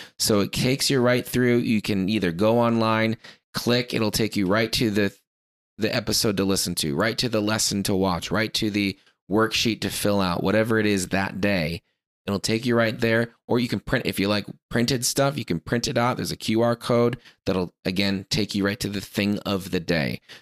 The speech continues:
So that is available for our Catholic Money Academy members. If you're not one,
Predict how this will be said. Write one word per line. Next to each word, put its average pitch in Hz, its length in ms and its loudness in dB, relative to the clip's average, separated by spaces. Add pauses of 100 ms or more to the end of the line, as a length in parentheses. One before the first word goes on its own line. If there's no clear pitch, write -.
So 92 200 0
that 95 300 -2
is 107 160 0
available 95 440 0
for - 180 -4
our 92 100 0
Catholic - 480 -4
Money 98 300 0
Academy 90 500 -2
members. 123 580 0 (300)
If 120 160 0
you're 135 160 4
not 120 340 2
one, 90 420 0